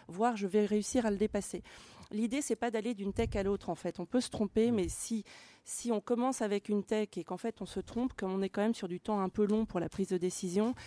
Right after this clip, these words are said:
on sait qu'on va rempiler sur, euh, un an, un an et demi, deux ans, parce qu'on s'est trompé de, sur la première tech. Donc, l'idée, c'est vraiment pas de se tromper. Donc, la, la première difficulté, c'est vraiment d'identifier la bonne tech par rapport à nos besoins et aux objectifs qu'on souhaite atteindre.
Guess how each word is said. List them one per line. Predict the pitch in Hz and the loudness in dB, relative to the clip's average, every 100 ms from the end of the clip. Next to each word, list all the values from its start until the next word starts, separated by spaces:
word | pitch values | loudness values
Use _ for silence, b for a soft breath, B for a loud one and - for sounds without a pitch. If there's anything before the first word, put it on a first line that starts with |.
| B B | B B
on | 190 | -2
sait | - 240 | 0 0
qu'on | 190 | 0
va | 175 | -2
rempiler | 170 180 190 202 233 | -2 -2 -2 0 0
sur, | - - 214 202 | -2 -4 -2 0
euh, | 170 165 - | 0 -2 -2
un | 185 190 | -2 0
an, | 202 226 | 2 2
un | 185 175 | 0 -2
an | |
et | 180 | 0
demi, | 185 220 190 | 0 0 2
deux | 190 180 | 0 2
ans, | 214 247 | 2 2
parce | 185 - | -2 -2
qu'on | 180 | -4
s'est | 185 | -6
trompé | - 185 - 214 | -6 -2 0 2
de, | 180 | 0
sur | - 175 | 0 -2
la | 175 | -2
première | 190 185 - | -2 -4 -4
tech. | 147 - B B B | -8 -10 B B B
Donc, | 190 180 | -4 -2
l'idée, | 208 262 | 0 0
c'est | 220 | 4
vraiment | 185 196 | 4 4
pas | - | 2
de | - | 0
se | 165 | 0
tromper. | - 202 - 160 B B B B | -2 -2 -4 -6 B B B B
Donc, | 208 196 | 2 4
la, | 220 127 | 4 4
la | 208 | 4
première | - 254 262 | 4 4 4
difficulté, | 240 233 240 294 | 0 -4 -4 -2
c'est | - 202 | 0 4
vraiment | 214 247 | 4 4
d'identifier | 233 220 226 - 254 | 6 4 2 2 6
la | 208 | 6
bonne | 170 233 247 | 10 10 10
tech | - 262 - | 6 2 0
par | 202 | -2
rapport | 190 226 202 | 0 0 0
à | |
nos | 190 185 | 2 2
besoins | 196 190 208 247 254 | 2 2 2 2 2
et | 202 | 2
aux | 190 190 | 2 2
objectifs | 202 196 196 254 - | 2 0 -2 -4 -4
qu'on | 202 | -4
souhaite | - 214 202 | -2 -2 -2
atteindre. | 190 175 160 | -4 -6 -8